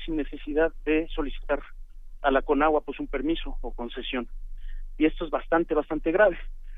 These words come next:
No obstante, este, por supuesto, no, no basta con esta agua, por supuesto que obtienen agua de otras fuentes. Y en este sentido, pues, este,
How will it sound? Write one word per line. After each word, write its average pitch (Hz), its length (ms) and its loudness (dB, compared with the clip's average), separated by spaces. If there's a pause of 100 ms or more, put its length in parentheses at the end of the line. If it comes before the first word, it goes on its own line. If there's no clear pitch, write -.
(220)
No 208 100 6
obstante, 220 500 2 (360)
este, 151 320 -2
por - 160 -6
supuesto, 180 360 0
no, 170 180 4
no 175 140 4
basta 175 280 2
con 151 160 0
esta 165 220 -2
agua, 156 140 2
por - 140 -6
supuesto - 320 -4
que - 80 -4
obtienen 160 380 -2
agua 151 200 2
de 143 80 2
otras 139 260 -4
fuentes. 147 340 -2 (720)
Y 190 300 -2
en 165 80 6
este 202 220 0
sentido, 202 400 2
pues, - 240 -2
este, 139 480 0